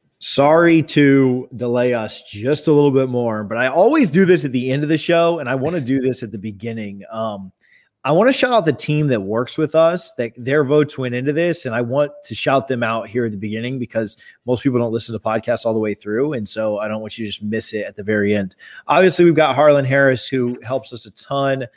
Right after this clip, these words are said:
Um, he produces this show. He's always in here. There he is if you're watching on video. Uh, we appreciate Harlan and everything that he does for us. He is, uh, super flexible as far as time goes. He was,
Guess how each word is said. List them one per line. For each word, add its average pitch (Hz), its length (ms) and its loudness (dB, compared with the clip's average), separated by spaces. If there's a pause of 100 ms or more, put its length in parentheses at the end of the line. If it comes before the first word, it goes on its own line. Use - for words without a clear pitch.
(220)
Um, 107 160 -8
he 117 140 -8
produces 127 580 0
this 135 160 2
show. 135 320 0
He's 110 140 -2
always 127 320 2
in 127 120 0
here. 127 380 -2 (300)
There 117 160 -4
he 123 80 -2
is 117 100 -6
if 107 100 -10
you're 113 80 -6
watching 120 320 -4
on 110 160 -6
video. 117 480 0 (320)
Uh, 117 280 -2
we 139 160 2
appreciate 147 420 0
Harlan 131 420 -2
and 123 100 -4
everything 120 340 -6
that 113 100 -6
he 123 160 -4
does 120 300 -4
for 123 240 -6
us. 120 360 -4 (300)
He 120 300 -2
is, 107 240 -4
uh, 98 160 -6
super 156 260 -2
flexible 156 560 2
as 117 80 2
far 120 220 0
as - 100 -10
time 151 400 -4
goes. 156 460 0
He 123 100 -4
was, 110 260 -6